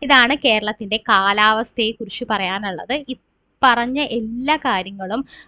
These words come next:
വളരെയധികം ഇമ്പോർട്ടന്റ് ആണ്. അത് നിങ്ങൾ പഠിച്ചേ പറ്റൂ. ഭയങ്കര ഇമ്പോർട്ടന്റ് ആയിട്ടുള്ള സംഭവങ്ങളാണ് ട്ടോ. നെക്സ്റ്റ് പറയുന്നത് കേരളത്തിലെ മണ്ണിനെ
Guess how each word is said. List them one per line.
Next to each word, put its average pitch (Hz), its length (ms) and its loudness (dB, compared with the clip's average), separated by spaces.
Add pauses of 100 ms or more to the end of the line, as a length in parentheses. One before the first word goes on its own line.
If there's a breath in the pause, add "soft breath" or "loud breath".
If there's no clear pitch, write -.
(120)
വളരെയധികം 226 1120 0
ഇമ്പോർട്ടന്റ് 208 680 -6
ആണ്. 190 540 -4
അത് 233 200 -4
നിങ്ങൾ 220 340 -6
പഠിച്ചേ 208 600 -2
പറ്റൂ. 208 340 -4
ഭയങ്കര 220 540 -8
ഇമ്പോർട്ടന്റ് 196 500 -6
ആയിട്ടുള്ള 180 280 -6
സംഭവങ്ങളാണ് 170 720 -8
ട്ടോ. 214 160 0 (460 loud breath)
നെക്സ്റ്റ് 330 280 -6
പറയുന്നത് 233 500 0
കേരളത്തിലെ 214 720 0 (180)
മണ്ണിനെ 240 500 -2